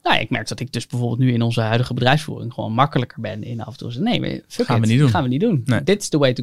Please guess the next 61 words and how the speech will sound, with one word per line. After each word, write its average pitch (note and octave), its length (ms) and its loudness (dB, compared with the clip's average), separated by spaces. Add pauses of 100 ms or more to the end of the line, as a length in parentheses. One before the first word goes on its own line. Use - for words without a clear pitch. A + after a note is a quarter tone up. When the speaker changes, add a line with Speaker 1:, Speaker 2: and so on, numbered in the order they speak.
(120)
Speaker 1:
go, C#4 140 0
zo B3+ 200 -2
gaan A3+ 220 -4
we G3+ 60 -2
het F#3 100 -6
aanpakken." - 640 -12
Speaker 2:
Ja. A2 200 -2 (380)
Speaker 1:
En, B2 260 2
Speaker 2:
Hoe C3 80 0
Speaker 1:
en C#3+ 120 8
Speaker 2:
krijg F3 140 10
Speaker 1:
met D#3 60 2
Speaker 2:
je E3+ 60 2
dan E3+ 80 4
je D#3 100 2
team D#3+ 300 4
mee? D3+ 380 2
Speaker 1:
<laughs> - 60 -20 (1120)
Nou, D#3 160 2 (460)
nou, C#3 140 2
ik C#3+ 60 2
ben D#3+ 100 2
geen D3+ 140 6
manager, C#3+ 340 10
dus C#3+ 180 4
ik D3+ 100 0
heb D3+ 180 0
ge-, - 260 0
ik C#3 120 2
ben D3 100 6
heel D#3+ 120 8
blij D3 140 8
dat C3+ 100 8
we C#3 60 0
bijvoorbeeld C#3+ 300 4
op C#3+ 100 0
Bureau C#3 240 6
vijftig, B2+ 560 0
eh, B2+ 240 0
een C3+ 120 0
van B2+ 160 -2
onze, B2+ 360 -2
eh, B2+ 140 -6
takken B2 280 -6
van B2+ 140 -2
sport, - 280 -6
dat C3 120 -4
we C3+ 60 -2
daar B2 120 2
nu C3+ 100 2
gewoon C3 140 0
een B2+ 80 0
bureaudirecteur C3 640 2
op C3+ 120 -8
hebben B2+ 240 -4
die, B2 220 -2
die B2+ 180 -6
dat C3+ 400 -2
gaat B2+ 240 -4
doen. C3 260 4
En B2 260 -4